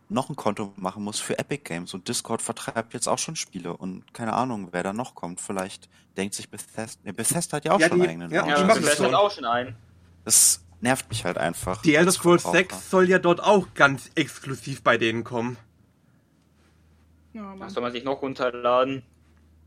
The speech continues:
Speaker 2: Ja, aber jedenfalls, die haben
Speaker 1: Ich
Speaker 2: noch
Speaker 1: vermisse die
Speaker 2: andere
Speaker 1: C Ds.
Speaker 2: Spiele. Ja.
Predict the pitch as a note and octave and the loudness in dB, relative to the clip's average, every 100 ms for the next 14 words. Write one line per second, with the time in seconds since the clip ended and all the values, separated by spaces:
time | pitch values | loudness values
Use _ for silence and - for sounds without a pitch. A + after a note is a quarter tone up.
0 | _ _ _ C#3 C#3+ C#3+ D#3+ D#3+ F#3 G3 | _ _ _ 2 2 4 0 0 0 0
1 | F#3+ F#3 F3+ F3+ F3 - - - _ _ | 0 0 4 4 4 -6 -20 -20 _ _
2 | _ D3 E3+ G3 F#3+ F3+ F3 - - F#3+ | _ 0 4 4 6 4 4 4 6 8
3 | D#3 A#2 A#2 A2+ - A#2 A2+ - _ _ | 6 6 4 2 -2 -6 -6 -12 _ _
4 | _ _ _ _ _ _ _ C3+ A2+ | _ _ _ _ _ _ _ -2 -2